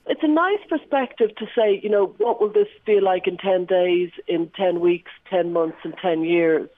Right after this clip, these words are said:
It's a nice way of giving you a bit of perspective, because what we want to remember from our wedding is fond memories, and some of them will be part of, I know my own wedding, the wedding <laughs> cake was a disaster,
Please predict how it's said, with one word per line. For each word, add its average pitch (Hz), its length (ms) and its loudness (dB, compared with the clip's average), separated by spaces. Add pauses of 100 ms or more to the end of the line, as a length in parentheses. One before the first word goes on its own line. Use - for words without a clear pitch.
(360)
It's 190 120 -10
a 214 40 -2
nice 220 320 0
way 202 160 2
of 180 120 -4
giving 185 220 0
you 180 140 4
a 170 40 2
bit 170 180 -2
of 165 100 -8
perspective, 175 680 -4 (420)
because 285 200 -2 (260)
what 330 280 0
we 311 80 2
want 214 320 0
to 214 60 -6
remember 180 400 0
from 170 220 -4
our 160 100 0
wedding 156 500 -2 (100)
is 165 180 -2 (140)
fond 147 280 -2
memories, 131 500 -4 (160)
and 160 140 -2 (100)
some 226 160 -2
of 175 100 -14
them 175 220 -2
will 156 100 2
be 156 140 -4
part 156 340 -4
of, 156 180 -4
I - 120 0
know 165 160 0
my 160 160 0
own 165 300 0 (140)
wedding, 160 600 -2
the 180 80 0
wedding 175 380 0
<laughs> - 60 -10
cake - 240 -4
was 180 140 -4
a 175 60 -2
disaster, 175 640 -2